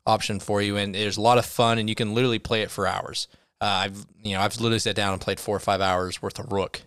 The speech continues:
in a single sitting before. And so I think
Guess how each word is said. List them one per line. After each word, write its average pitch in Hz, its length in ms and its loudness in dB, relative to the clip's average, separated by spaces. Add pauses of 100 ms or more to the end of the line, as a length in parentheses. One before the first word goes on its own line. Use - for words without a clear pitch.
(120)
in 101 120 -8
a 92 60 -4
single 98 300 -2
sitting 92 340 -2 (480)
before. 92 560 -2
And 98 140 -10
so 101 240 2
I 101 100 4
think 110 260 -2